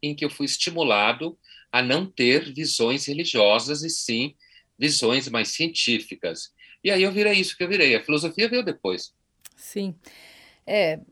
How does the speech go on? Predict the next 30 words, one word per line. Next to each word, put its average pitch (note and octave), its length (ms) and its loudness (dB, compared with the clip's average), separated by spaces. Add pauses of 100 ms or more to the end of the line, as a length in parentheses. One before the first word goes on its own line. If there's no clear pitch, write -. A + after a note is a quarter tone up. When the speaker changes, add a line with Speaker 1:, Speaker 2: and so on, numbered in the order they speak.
(200)
Speaker 2:
agora, G#3+ 360 2
Pondé, A#3 360 0
você G#3+ 220 0
acha B3 280 4
que A3+ 200 -4
uma G3+ 120 -2
vez A#3 100 -6
a C4 40 -4
gente C4 120 -2
tava G3+ 160 0
conversando F#3 760 -2
e F3 40 -6
você F3+ 260 -6
disse F#3 300 -6
assim, F3+ 760 -4
que F#3+ 200 -10
às F3 240 -2
vezes F3 800 0 (200)
pode G#3+ 260 0
até B3 220 -2
ser C4+ 160 0
mais D4+ 320 0
fácil G#3 420 2
a E3+ 40 -10
pessoa D#3+ 300 -6
ter F3 120 -8
uma E3+ 180 -4
crença, E3 720 -6 (340)
uma D#3+ 120 -4
religião, D3+ 840 0